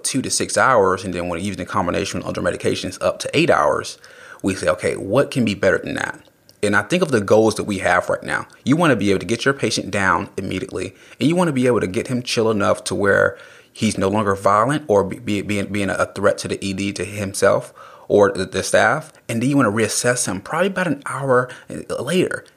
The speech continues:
And that's gonna be cool when you think about dispo. So when looking at the onset of but midazolam, which is another agent we can use I M, it has a much smoother and more favorable pharmacokinetic profile,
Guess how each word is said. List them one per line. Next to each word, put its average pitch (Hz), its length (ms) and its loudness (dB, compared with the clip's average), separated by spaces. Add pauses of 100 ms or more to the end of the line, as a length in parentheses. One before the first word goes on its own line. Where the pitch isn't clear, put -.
And 104 200 0
that's 127 240 0
gonna 123 180 0
be 104 140 0
cool 104 420 2
when 101 220 -4
you 101 80 -4
think 98 180 -4
about 104 220 -6
dispo. - 480 -4 (420)
So 101 160 2
when 101 160 2
looking 170 200 -4
at 101 100 -4
the 107 180 -2
onset 107 640 2 (320)
of 90 360 0 (400)
but 90 80 4
midazolam, 104 880 0
which 107 160 -2
is 101 100 -4
another 101 360 2
agent 101 280 0
we 95 100 -2
can 92 140 -6
use 92 240 -6
I 90 200 0
M, 90 300 -6 (280)
it 123 80 2
has 156 200 0
a 120 80 2
much 107 420 0
smoother 117 720 2
and 101 180 0
more 101 180 2
favorable 104 460 2
pharmacokinetic 95 680 -2
profile, - 480 0